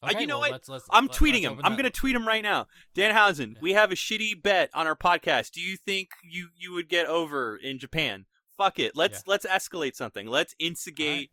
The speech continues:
Speaker 2: All right. I like
Speaker 1: a
Speaker 2: it. I
Speaker 1: trip
Speaker 2: would like
Speaker 1: to
Speaker 2: to see
Speaker 1: Japan."
Speaker 2: <laughs>
Speaker 1: Yes.
Speaker 2: Yeah, let, let's get that forbidden door opened a little bit, uh, you know, a little bit more and, and get him over there.
Speaker 1: But, uh, also, I apologize. I'm gonna pull back and digress a bit. Who, who did you have in mind?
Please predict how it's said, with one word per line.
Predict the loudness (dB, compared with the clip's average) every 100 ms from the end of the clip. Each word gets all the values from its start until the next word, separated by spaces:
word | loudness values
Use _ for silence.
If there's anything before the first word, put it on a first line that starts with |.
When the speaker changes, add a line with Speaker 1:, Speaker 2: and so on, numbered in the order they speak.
| -16
Speaker 2:
All |
right. |
I | -14
like | -8 -6
Speaker 1:
a |
Speaker 2:
it. |
I | -6
Speaker 1:
trip | -8 -2 -2
Speaker 2:
would | -2 -8
like | -10
Speaker 1:
to | -10
Speaker 2:
to | -10
see | -8
Speaker 1:
Japan." | -8 -8 -14 _
Speaker 2:
<laughs> | -6
Speaker 1:
Yes. | -2 -2 -6 -16 -18 -20 -20 _ _ _ _ _ _ _
Speaker 2:
Yeah, | -16 -14
let, | -12 -14
let's | -14 -16
get | -16
that | -14 -14
forbidden | -14 -12 -12 -10
door | -10 -10
opened | -10 -12 -14
a |
little | -14 -14 -12
bit, | -14 -16 -18 -18
uh, | -16 -14 -14 -16 -18 _
you | -20 -18
know, |
a | -18 -18
little | -18
bit | -16
more | -16 -14 -14
and, | -16 -16
and | -16
get | -16
him | -16
over | -16 -16
there. | -16 -16 -20 _ _ _ _
Speaker 1:
But, | -8 -4 -2 -2
uh, | -4 -6 -4
also, | -6 -4 -4 -4
I | -4
apologize. | -6 -4 -4 -6 -10
I'm | -14
gonna | -12 -12
pull | -10 -8
back | -6 -8
and | -8
digress | -8 -8 -10
a | -10
bit. | -12 -12 -12
Who, | -14 -12 -10
who | -12
did | -10
you | -10
have | -6 -6
in | -8
mind? | -12 -16